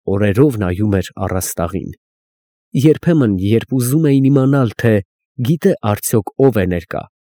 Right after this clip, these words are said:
կամ այդ կարգի հարցեր էին տալիս, նա անկապ ձայներ էր հանում։ Երբեմն էլ ոչ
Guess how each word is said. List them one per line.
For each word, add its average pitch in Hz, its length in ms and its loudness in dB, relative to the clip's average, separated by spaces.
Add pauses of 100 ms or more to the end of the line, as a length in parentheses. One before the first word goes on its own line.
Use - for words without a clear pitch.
(140)
կամ 117 240 2
այդ 135 260 -2
կարգի 120 340 -2
հարցեր 104 460 -4
էին 87 240 -4
տալիս, 53 340 -10 (540)
նա 196 200 0 (100)
անկապ 131 600 0
ձայներ 113 480 0
էր 87 140 -6
հանում։ 82 320 -12 (840)
Երբեմն 131 600 2
էլ 113 160 2
ոչ 131 180 2